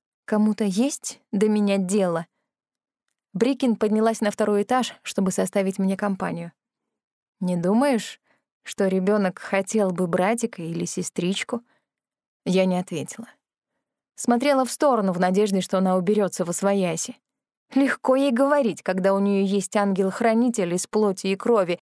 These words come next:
а не переменчивая тень, как у меня. Словно мне еще чего-то недоставало. Да и Дак почти ко мне не прикасается. Иногда она прилагала усилия. Начинала сначала,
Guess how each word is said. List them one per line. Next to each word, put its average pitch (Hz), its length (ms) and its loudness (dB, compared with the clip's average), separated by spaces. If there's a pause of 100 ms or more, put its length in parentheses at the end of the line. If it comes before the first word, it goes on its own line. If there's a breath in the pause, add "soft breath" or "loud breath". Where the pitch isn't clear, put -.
(180)
а 214 100 0
не 208 100 2
переменчивая 220 720 2
тень, 196 320 -2
как - 260 -10
у 185 40 -6
меня. 190 400 -8 (720)
Словно 196 360 -2
мне 190 340 0 (600)
еще 190 360 0
чего-то 185 480 -8
недоставало. 185 800 -6 (840)
Да 202 140 2
и 214 100 2
Дак 185 380 0
почти - 340 -6
ко 190 140 -2
мне 180 160 0
не 175 100 -2
прикасается. 185 800 -8 (920)
Иногда 277 440 4
она 277 160 2
прилагала 247 560 2
усилия. 190 680 -2 (320)
Начинала 262 480 2
сначала, 214 640 -2